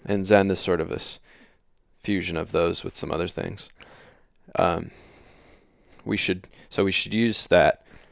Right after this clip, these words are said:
moral compass while also acknowledging that, that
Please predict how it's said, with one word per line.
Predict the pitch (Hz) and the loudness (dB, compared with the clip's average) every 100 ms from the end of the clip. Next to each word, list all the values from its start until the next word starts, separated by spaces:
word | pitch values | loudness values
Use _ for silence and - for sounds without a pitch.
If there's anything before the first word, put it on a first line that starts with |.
| - - _ _ | -20 -20 _ _
moral | 104 92 | 2 2
compass | - 85 87 - | 2 -2 -4 0
while | 85 85 | 4 6
also | 92 101 - 85 | 8 6 2 -2
acknowledging | 80 80 82 78 - 78 73 | -2 0 0 0 -4 -6 2
that, | 78 - _ - - - _ _ _ _ _ - _ _ - - | 2 2 _ -20 -20 -20 _ _ _ _ _ -20 _ _ -12 -4
that | - | -4